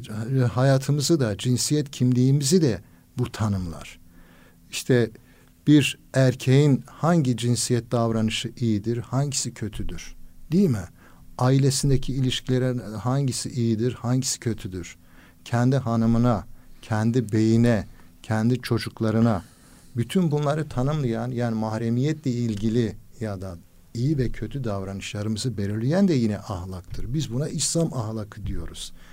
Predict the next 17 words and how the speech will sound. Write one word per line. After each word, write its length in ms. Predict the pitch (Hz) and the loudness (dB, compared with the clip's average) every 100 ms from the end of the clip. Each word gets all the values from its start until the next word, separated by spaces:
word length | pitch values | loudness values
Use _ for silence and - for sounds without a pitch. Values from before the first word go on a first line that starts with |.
| - - - | -20 -20 -2
değil 200 | 147 220 | 2 2
mi? 140 | 113 - - - - - - - 127 | 0 -6 -16 -20 -20 -20 -20 -4 2
Ee, 420 | 123 113 113 107 | 4 4 2 0
ve 400 | 110 147 185 170 - - _ - - - - | 2 6 6 6 0 -20 _ -20 -20 -20 0
insanlar 640 | 151 185 - 185 165 117 117 | 4 6 4 2 2 0 -4
asırlarca 920 | - 123 - 143 170 190 170 127 113 131 - - - 139 | -2 -2 0 0 2 2 0 0 -2 -4 -10 -20 -10 -4
üzerinde 540 | 139 175 165 143 120 | 0 4 4 2 0
uzlaştıkları 1000 | 113 139 131 156 135 - - 117 113 143 | -2 -4 0 0 -2 -6 -6 -6 -4 -4
bir 140 | 147 135 | -4 -4
takım 340 | 120 - - - | -6 -6 -8 -8
ahlak 420 | 107 98 127 143 139 | -8 -4 -4 -4 -6
ilkeleriyle 640 | 123 104 - 107 110 139 113 | -6 -6 -4 -4 -2 -2 -4
hayatlarını 640 | - 104 95 - 92 90 | -6 -8 -8 -8 -10 -8
sürdürdüler. 920 | - 104 87 90 73 71 67 - - - - - - - - - - 139 | -10 -10 -12 -14 -16 -18 -18 -18 -20 -20 -20 -20 -20 -20 -20 -20 -8 0
Yani 300 | 131 123 120 | 2 2 2
bunu 240 | 151 147 | 2 4
biz, 320 | 147 131 - | 2 2 -4